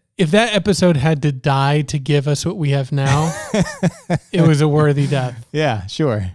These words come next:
Speaker 1: Uh, a good sacrifice. So, um, so I'm into board games now, really into board games.
Speaker 2: Yeah.
Speaker 1: Um, and I'm done with my first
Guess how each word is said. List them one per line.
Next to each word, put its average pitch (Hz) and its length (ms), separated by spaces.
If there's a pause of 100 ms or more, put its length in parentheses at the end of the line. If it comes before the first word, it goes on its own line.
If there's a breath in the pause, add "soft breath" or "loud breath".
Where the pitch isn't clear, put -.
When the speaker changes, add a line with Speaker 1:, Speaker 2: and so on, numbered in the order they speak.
Speaker 1:
Uh, 143 380 (260)
a 160 60
good 139 160
sacrifice. 147 760
So, 196 400 (1160)
um, 147 560 (220)
so - 120
I'm 151 120
into 180 140
board 147 280
games 135 320
now, 135 300 (120)
really 147 260
into 147 140
board 135 280
games. 139 340
Speaker 2:
Yeah. 104 240 (920)
Speaker 1:
Um, 139 760 (2000)
and 139 720 (1080)
I'm 151 200
done 160 380
with 147 200
my 139 140
first - 640